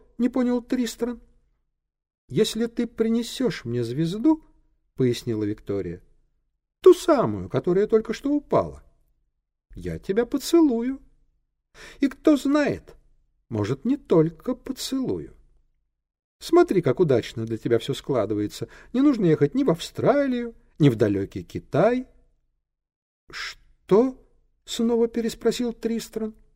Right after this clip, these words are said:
Виктория рассмеялась ему в лицо, отняла свою руку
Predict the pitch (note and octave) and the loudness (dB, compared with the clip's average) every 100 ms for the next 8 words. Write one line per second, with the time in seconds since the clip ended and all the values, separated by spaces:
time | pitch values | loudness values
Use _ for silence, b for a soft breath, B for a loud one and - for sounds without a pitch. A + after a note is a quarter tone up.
0 | _ _ _ _ _ _ - D#3 E3+ E3+ | _ _ _ _ _ _ -4 -4 2 4
1 | D#3+ D#3 D3+ D#3 F#3 - E3 F#3 G3 E3+ | 6 8 10 8 4 0 -2 2 4 4
2 | C3+ A#2+ C3+ C3+ C#3+ - - G#3 F3 B | 2 -2 -2 0 0 -2 0 0 0 B
3 | B D#3+ - E3+ E3 - C3+ D3+ E3+ B3 | B 0 4 4 4 4 6 8 8 4
4 | A3+ A3 | 2 0